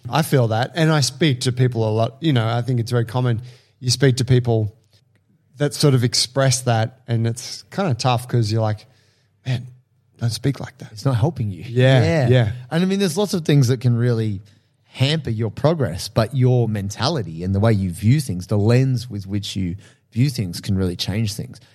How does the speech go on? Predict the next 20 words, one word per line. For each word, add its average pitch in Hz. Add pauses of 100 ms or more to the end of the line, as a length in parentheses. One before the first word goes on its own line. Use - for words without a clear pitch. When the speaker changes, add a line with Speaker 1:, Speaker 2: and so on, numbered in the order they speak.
(120)
Speaker 2:
And 156
this 180
isn't 143
as 98
simple 113
as 95
the 98
kinda 95 (400)
wavy 98
hands, 98
woo-woo, 104 (640)
kind 110
of 95
just, -
be, -
you 151
know, 147
everything's 165
positive. 123
No, 135